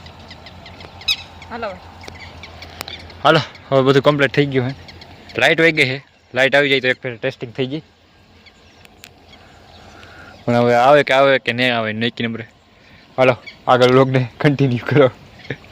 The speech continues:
Speaker 1: કે આવે કે ના આવે તે. આવે કે આવે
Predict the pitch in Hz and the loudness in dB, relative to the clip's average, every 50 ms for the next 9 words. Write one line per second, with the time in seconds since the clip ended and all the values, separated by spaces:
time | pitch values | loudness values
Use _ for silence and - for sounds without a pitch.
0 | - - - - - - - - - 180 185 196 190 180 180 170 - - 165 175 | -20 -20 -20 -20 -20 -20 -20 -20 -16 -14 -14 -14 -14 -16 -18 -20 -20 -20 -20 -20
1 | 190 202 202 196 190 - - 185 180 180 180 185 185 190 190 185 185 180 175 - | -20 -20 -20 -20 -20 -20 -20 -20 -20 -20 -20 -20 -20 -20 -18 -18 -18 -18 -20 -20
2 | - 185 185 180 180 175 175 - - - - - - - - - 170 156 143 139 | -20 -20 -20 -20 -20 -20 -20 -20 -20 -18 -18 -18 -18 -18 -16 -12 -8 -6 -4 -4
3 | 127 117 107 - - 151 127 - - - - - 160 165 - - - - - - | -4 -6 -6 -8 -10 -10 -10 -10 -10 -10 -8 -6 -6 -6 -6 -8 -10 -14 -12 -12
4 | - - - | -12 -12 -12